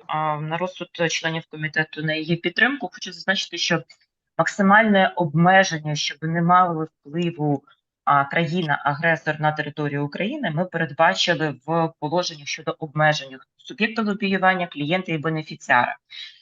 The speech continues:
Ваша правка, насправді, якщо її, вона буде підтримана членами комітету, треба, е, бачити зв'язок, що в даному випадку, можливо, треба буде ще і уточнювати, що не може бути клієнтом,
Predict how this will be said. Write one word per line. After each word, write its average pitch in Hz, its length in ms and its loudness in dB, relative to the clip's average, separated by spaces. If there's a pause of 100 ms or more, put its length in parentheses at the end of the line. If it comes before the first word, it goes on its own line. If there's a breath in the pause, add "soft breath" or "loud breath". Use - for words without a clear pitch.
(180 loud breath)
Ваша 220 240 4
правка, 226 440 2
насправді, 170 560 0
якщо 147 440 -4
її, 160 280 -4
вона 156 240 -2
буде 156 240 -4
підтримана 151 500 -4
членами 143 380 -4
комітету, 165 600 -2 (400 loud breath)
треба, 214 480 6 (320)
е, 151 40 -2
бачити 196 360 2
зв'язок, 180 520 -4
що - 220 -4
в 135 40 -6
даному 254 400 2
випадку, 180 720 0 (300)
можливо, 208 400 2
треба 214 280 2
буде 214 260 0
ще 208 180 0
і - 240 -6
уточнювати, 151 880 -4 (180 soft breath)
що 185 220 2
не 208 80 6
може 214 320 6
бути 196 320 0
клієнтом, 185 920 0